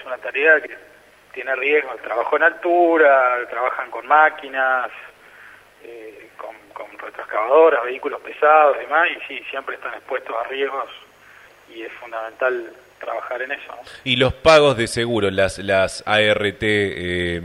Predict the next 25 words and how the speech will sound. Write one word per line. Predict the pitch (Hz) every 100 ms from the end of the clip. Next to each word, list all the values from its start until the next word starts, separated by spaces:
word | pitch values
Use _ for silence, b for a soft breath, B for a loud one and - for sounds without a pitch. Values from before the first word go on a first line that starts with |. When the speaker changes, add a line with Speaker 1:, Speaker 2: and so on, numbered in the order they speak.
| 85
Speaker 2:
cubren, | - 185 208 190 123 98
llegan | 95 175 175
a | 120 101
cubrir, | 104 104 123 160 170 165
eh, | 101 95 92 85
este | 113 117
tipo | - 127 123 107
de | 101
demandas | 101 107 143 180 175 139 - B B B
o | 98 107 104
se | -
ve | 113
perjudicada | 135 123 110 117 107 101 127 131 123
la, | 104 95 92 82 B B B
eh, | - 92 90 90
el | 117
patrimonio | 117 117 113 135 123 107
de | 101
la | 98
empresa | 98 107 95 - 87
normalmente | 87 92 95 104 101 92
cuando | 95 95
hay | 92
un |
juicio? | 85 87 85 80